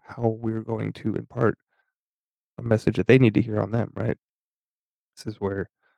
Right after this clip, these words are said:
the universe gets creative and surprises you. So, following your intuition with our mission in mind, and as our lives move forward,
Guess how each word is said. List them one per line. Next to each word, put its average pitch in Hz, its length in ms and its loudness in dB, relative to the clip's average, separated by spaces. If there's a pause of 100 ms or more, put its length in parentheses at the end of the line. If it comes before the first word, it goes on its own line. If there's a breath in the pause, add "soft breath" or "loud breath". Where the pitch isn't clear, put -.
(220)
the 107 60 -14
universe 95 360 0
gets - 160 0
creative 113 600 6 (540)
and 104 180 -6
surprises 131 480 6
you. - 100 -6 (1800)
So, 104 240 0
following 160 500 10
your 117 120 4
intuition 135 680 0 (1200)
with 123 240 4
our 113 140 6
mission 123 520 6
in 117 120 -2
mind, 127 540 4 (720)
and 120 180 0
as 110 260 -2
our 110 260 2
lives 107 320 0
move 101 220 -6
forward, 120 520 4